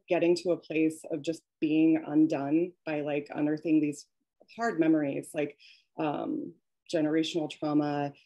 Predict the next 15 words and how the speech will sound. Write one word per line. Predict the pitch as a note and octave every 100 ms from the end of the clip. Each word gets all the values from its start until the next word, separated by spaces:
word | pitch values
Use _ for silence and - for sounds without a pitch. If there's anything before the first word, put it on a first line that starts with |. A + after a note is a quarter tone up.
| _ -
memories | D#3+ D#3 D3+ C#3+ -
of, | D3+ C#3+
like, | C#3 - -
um, | C#3 C3+ C3+
lived | D#3+ D#3 D3 D#3 - _ _ _ _ _ _ -
abuse, | D#3 D#3+ D3+ D3+ - -
and, | D3 C#3+ -
and | D#3
also, | - D3 D3 C#3 -
like, | C#3 C#3 _ _ _ _ _ -
uh, | E3+ - - - _ -
the | E3
historical | D#3 - E3 D#3+ D#3+
memory | D#3 C#3+ D3 D3 D3 -
of | D3